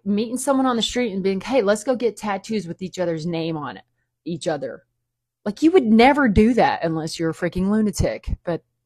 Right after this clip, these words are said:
which those exist. But people are doing something even more, way more permanent than even a tattoo, which is having sex with someone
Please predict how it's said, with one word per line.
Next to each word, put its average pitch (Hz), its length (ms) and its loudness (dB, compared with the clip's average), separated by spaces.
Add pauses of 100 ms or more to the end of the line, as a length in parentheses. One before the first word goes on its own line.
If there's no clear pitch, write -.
which 165 260 -6
those 151 220 -4
exist. 185 420 -2 (320)
But 226 300 4 (340)
people 349 240 4
are 247 220 -2 (160)
doing 285 180 2
something 277 340 0
even 269 200 2
more, 226 640 4 (680)
way 269 440 12
more 262 220 8
permanent 196 600 0
than 202 160 6
even 202 200 4
a 180 60 0
tattoo, 277 540 0
which 214 180 -4
is 202 120 -4
having 240 220 -4
sex - 380 -2
with 180 140 -4
someone 170 520 -2